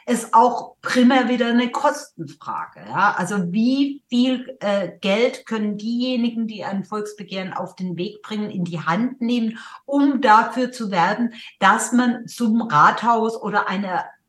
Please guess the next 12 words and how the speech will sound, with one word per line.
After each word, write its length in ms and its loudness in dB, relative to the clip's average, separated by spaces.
hm, 420 -6
Gemeinde 760 4
gehen 380 2
muss, 240 0
um 240 -2
sich 340 -6
einzutragen, 840 -4
damit 340 2
man 220 2
überhaupt, 640 0
äh, 300 2
dann 440 2